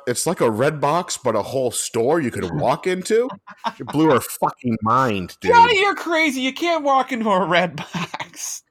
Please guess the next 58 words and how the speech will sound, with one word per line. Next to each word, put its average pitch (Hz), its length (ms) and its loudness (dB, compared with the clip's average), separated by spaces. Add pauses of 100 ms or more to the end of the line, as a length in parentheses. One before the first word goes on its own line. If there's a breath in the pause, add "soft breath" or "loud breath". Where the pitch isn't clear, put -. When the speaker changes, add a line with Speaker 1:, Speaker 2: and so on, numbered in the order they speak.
Speaker 1:
Look 180 200 -6
at 214 80 2
all 240 140 6
mashed 233 520 2
up. 285 220 0
There's 156 200 2
gears 240 520 -2
and 113 180 -4
shit - 260 -8
in 104 100 -2
Speaker 2:
You're, 101 80 -2
Speaker 1:
there. 78 340 -6
Speaker 2:
you 180 160 0
silly 196 500 0
bitch. 156 580 0 (460)
You - 80 -20
don't 175 140 -6
know 151 180 2
anything. 131 560 -4 (500)
Speaker 1:
I 143 60 -4
think - 220 -12
she - 160 -2
did 208 80 -2
call 117 180 0
me 104 100 -2
a 95 60 -4
silly 92 300 -4
bitch. 98 440 -4
Speaker 2:
<laughs> - 640 -14 (480 loud breath)
Yeah, 180 380 2 (100)
I, - 20 2
I, 156 200 -6 (300 loud breath)
it's 170 180 -4
a, 170 120 -2
it's 170 140 -6
like 175 220 -4
when 170 100 -6
people 175 220 -8
trying 170 220 -4
to 160 80 -4
explain 156 480 -6
that, 139 260 -2
uh, 139 160 0
Netflix 156 520 -4
used 151 160 -8
to 143 80 -6
deliver 139 520 -4
the 107 120 -12
C 120 280 -8
Ds 117 300 -10
and 120 140 -10
the 120 80 -8
D 123 160 -8
V 117 140 -10
Ds 107 280 -10
to - 80 -12
you. - 100 -10
Speaker 1:
Yeah. 104 240 -10